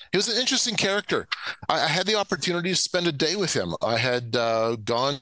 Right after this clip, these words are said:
to a World Federalist event in Dallas, Texas, where Maurice Strong was the keynote speaker. Uh, the two of us hit it off quite well. Uh, in fact, I, I had, I had ditched the meeting. We were in a,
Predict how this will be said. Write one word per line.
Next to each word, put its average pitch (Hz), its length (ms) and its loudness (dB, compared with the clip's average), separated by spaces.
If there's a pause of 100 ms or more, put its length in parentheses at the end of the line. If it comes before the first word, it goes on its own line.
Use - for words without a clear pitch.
(160)
to 135 280 0
a 123 320 0
World 123 400 0
Federalist 143 880 0
event 117 540 0
in 117 380 0
Dallas, 117 520 2
Texas, 127 580 0 (400)
where 117 300 2
Maurice 120 360 2
Strong 123 420 0
was 113 380 2
the - 80 -2
keynote 117 480 0
speaker. 131 540 0 (360)
Uh, 117 200 2
the 113 140 -2
two 180 180 0
of 226 80 0
us 127 200 2
hit 143 100 0
it 127 100 0
off 117 240 2
quite 120 280 0
well. 127 340 0
Uh, 113 180 2
in 127 60 -2
fact, 123 260 0
I, 120 140 2 (720)
I 131 100 2
had, 131 320 0
I 117 140 0
had 117 280 0 (380)
ditched - 500 0
the 113 120 0
meeting. 139 500 0
We 120 320 2
were 117 220 2
in 117 80 0
a, 107 280 2